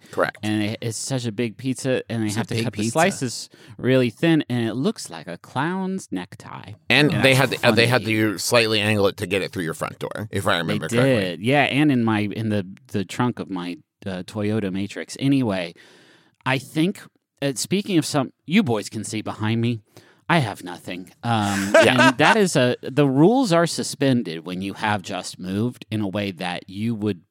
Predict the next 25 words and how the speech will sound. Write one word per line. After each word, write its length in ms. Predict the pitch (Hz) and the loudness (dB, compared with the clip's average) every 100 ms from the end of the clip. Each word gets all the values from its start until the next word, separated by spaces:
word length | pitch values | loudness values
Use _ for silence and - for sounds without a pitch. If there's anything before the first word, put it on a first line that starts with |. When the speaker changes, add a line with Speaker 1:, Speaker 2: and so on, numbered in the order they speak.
| _ | _
Speaker 2:
be, 680 | 101 95 90 87 87 85 85 _ _ _ _ _ _ _ _ | -6 -4 -6 -8 -8 -12 -14 _ _ _ _ _ _ _ _
uh, 540 | 117 101 98 92 87 85 - | -6 -4 -4 -6 -6 -8 -6
it, 180 | 127 131 - | -4 -4 -2
it 100 | 143 | 0
would 160 | 143 | 0
be 160 | 127 123 | 0 0
a 40 | |
shame 420 | 110 - 135 113 107 | -2 -2 0 0 -2
for 200 | - 104 | -4 -2
you 180 | 95 | -2
to 100 | 92 | -4
waste 460 | 85 90 87 - - | -6 -6 -8 -10 -12
that 220 | 87 78 | -10 -8
opportunity. 880 | 76 - - - 73 73 - - - _ | -10 -12 -16 -16 -14 -16 -16 -18 -20 _
Speaker 3:
Mm-hmm. 180 | - 101 | -6 2
Speaker 2:
This 200 | 175 180 | 2 2
is 100 | 175 | -2
the 100 | 165 | -6
time 320 | - 151 151 | -4 -2 0
where 220 | 127 117 - | 2 0 -4
it's 140 | 120 | -4
okay 360 | 120 107 - 127 | -4 -4 -4 -4
for 180 | - 101 | -4 -6
you 320 | 95 92 87 | -4 -4 -6
to 580 | - 104 90 87 87 | -8 -6 -6 -6 -10